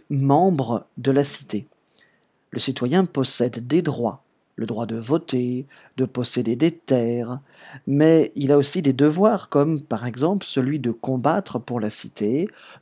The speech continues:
de respecter les lois, de participer aux fêtes religieuses. À l'inverse, euh, l'esclave, par exemple, ou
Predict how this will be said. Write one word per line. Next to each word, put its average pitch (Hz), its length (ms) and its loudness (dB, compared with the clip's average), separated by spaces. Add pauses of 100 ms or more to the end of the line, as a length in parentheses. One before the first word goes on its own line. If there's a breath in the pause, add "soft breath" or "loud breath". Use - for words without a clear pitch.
de 175 80 4
respecter 147 640 0
les 110 120 -2
lois, 101 460 -4 (260 soft breath)
de 135 160 -2
participer 139 920 -2
aux 120 60 -2
fêtes - 500 -6 (100)
religieuses. 117 800 -6 (800 loud breath)
À 117 120 -6
l'inverse, 123 580 2 (500 soft breath)
euh, 98 240 -2
l'esclave, 147 840 0
par 107 160 -6
exemple, 165 600 -2 (340 loud breath)
ou 147 260 -4